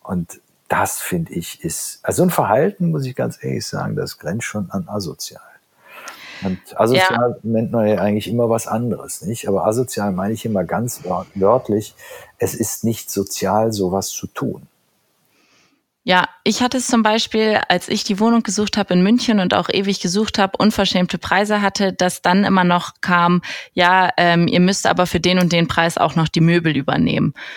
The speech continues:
Speaker 2: Ähm, kann man sowas rechtlich machen? Also können dann die Vormieter sagen, ähm,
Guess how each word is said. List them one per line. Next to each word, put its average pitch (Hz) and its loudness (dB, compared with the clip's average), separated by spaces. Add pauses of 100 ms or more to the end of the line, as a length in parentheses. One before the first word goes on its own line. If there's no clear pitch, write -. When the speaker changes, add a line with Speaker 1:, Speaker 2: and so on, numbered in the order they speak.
(420)
Speaker 2:
Ähm, 165 2
kann 196 2
man 254 4
sowas 220 0
rechtlich 185 -2
machen? 196 4
Also 180 0
können 208 2
dann 190 4
die 175 -2
Vormieter 202 2
sagen, 175 2
ähm, 165 2